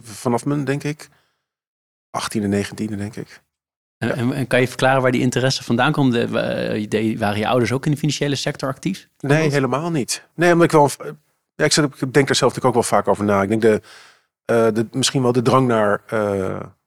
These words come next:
Speaker 1: onafhankelijkheid. Dat, dat is natuurlijk wat het tot op zekere hoogte wel brengt. Eh, maar ik denk ook de, eh, dat je daar makkelijker kan bewijzen. Ik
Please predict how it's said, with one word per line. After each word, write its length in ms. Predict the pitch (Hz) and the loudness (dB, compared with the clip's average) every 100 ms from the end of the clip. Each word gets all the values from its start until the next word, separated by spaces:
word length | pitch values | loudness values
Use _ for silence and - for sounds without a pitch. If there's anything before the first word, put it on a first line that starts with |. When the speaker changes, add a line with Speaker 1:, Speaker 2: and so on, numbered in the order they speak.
| - | -6
Speaker 1:
onafhankelijkheid. 920 | 131 113 131 143 139 131 160 - - | -2 2 0 0 -2 0 -2 -6 -10
Dat, 180 | - 107 | -8 -8
dat 160 | - | -4
is 140 | 107 - | -2 -2
natuurlijk 160 | - | -2
wat 120 | 107 98 | -2 -2
het 100 | 92 | -6
tot 100 | - | -8
op 100 | - | 0
zekere 320 | 110 101 90 | 2 2 0
hoogte 240 | 95 - | -4 -4
wel 100 | 95 | -4
brengt. 460 | 92 104 151 180 - - | -2 -2 -4 -6 -12 -8
Eh, 120 | 110 101 98 98 98 - _ _ _ _ _ _ _ | -2 0 0 -2 -4 -6 _ _ _ _ _ _ _
maar 100 | 123 | 2
ik 20 | |
denk 140 | 127 | 4
ook 180 | 139 120 | 4 4
de, 240 | 127 113 101 _ _ _ _ _ | 4 4 2 _ _ _ _ _
eh, 140 | - | -6
dat 160 | - - | -4 -2
je 60 | |
daar 140 | 120 110 | 2 4
makkelijker 340 | 120 - 123 | 2 2 -2
kan 160 | - 113 | 0 2
bewijzen. 440 | 104 98 110 123 | 4 4 2 0
Ik 80 | 170 | -8